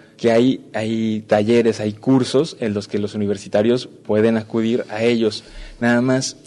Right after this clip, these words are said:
ahí me quedaría la duda de cómo hacer que realmente nos atrevamos a ir, porque a veces sabemos reconocer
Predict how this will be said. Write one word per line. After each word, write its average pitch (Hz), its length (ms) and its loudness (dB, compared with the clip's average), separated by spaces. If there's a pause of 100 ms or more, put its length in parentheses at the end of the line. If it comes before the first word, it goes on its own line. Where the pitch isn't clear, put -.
ahí 120 180 -2
me 131 100 -2
quedaría 117 400 2
la 117 160 -2
duda 120 320 4
de 101 260 4 (220)
cómo 143 300 -2
hacer 139 400 -2
que 113 140 -10
realmente 110 760 0
nos 107 280 -6
atrevamos 104 640 -6
a 98 100 -6
ir, 113 220 -2
porque 95 440 -6 (240)
a - 80 -2
veces 117 260 2
sabemos 123 340 2
reconocer 107 800 0